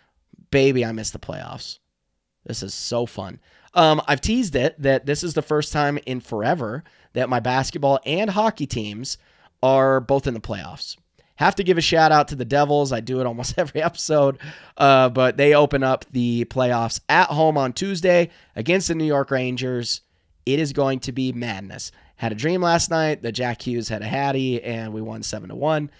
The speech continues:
So hopefully, <laughs> hopefully that's true. But just had to throw out some good vibes, good well wishes to Jake and Norm. Uh, let's go Devs, man. I'm gonna actually be out there, uh, for game two on Thursday, which I'm really excited about. So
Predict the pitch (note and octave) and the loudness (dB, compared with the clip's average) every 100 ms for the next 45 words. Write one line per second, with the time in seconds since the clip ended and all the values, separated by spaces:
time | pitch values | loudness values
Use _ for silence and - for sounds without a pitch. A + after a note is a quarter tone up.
0 | _ - D3 E3+ F4+ F#3+ D3 A3 - - | _ -2 2 2 2 2 2 2 -4 -12
1 | D#3 - G#3+ G3 G#3 D#4 A#3+ F3 - - | -10 -4 -2 0 -2 -4 -2 -4 -6 -10
2 | G#2+ B2+ - _ G3 A#3+ G#3 F#3 E3 - | -6 -4 -6 _ -4 -4 -6 -14 -4 8
3 | D#3+ D#3 D3+ - E3 D#3+ E3 D#3 D3 E3 | 10 10 6 -2 2 4 4 2 2 4
4 | D3+ D3 - C3+ C3 B2+ C3 B2+ B2+ A#2+ | 6 6 2 -2 -2 0 0 0 0 -4
5 | C3+ B2+ B2+ B2 B2 D3+ D3 D#3+ C#3+ - | -4 -2 -2 -2 2 2 2 0 -2 -4
6 | A#2+ C#3 C#3+ C3 B2 C3+ C#3 C3+ C3 - | 0 2 2 0 -2 0 2 0 -4 -10
7 | _ _ _ - B2 A#2+ A#2 A2 C#3+ D3+ | _ _ _ -2 0 0 -4 -6 -4 -2
8 | A#2+ A2+ A2 - G#2+ G2+ G#2 G#2 B2 B2+ | -2 -2 -6 -8 -10 -8 -10 -10 -6 -2
9 | B2+ A2+ C3 B2+ C#3+ B2 A#2+ A#2+ A#2+ A#2 | -2 0 0 0 -2 -2 -2 -2 -4 -6
10 | A2+ A2 G#2+ _ G#2+ G#2+ - A2 A2+ F#2+ | -6 -8 -10 _ -8 -8 -8 -10 -10 -10
11 | - G#2+ A2+ C#3+ F3 - F2 - G#2+ G#2+ | -10 -10 -8 -8 -8 -10 -14 -14 -12 -10
12 | G#2+ G2+ - - F#2 - - - - G2 | -10 -12 -12 -12 -12 -14 -16 -18 -14 -12
13 | G#2 | -14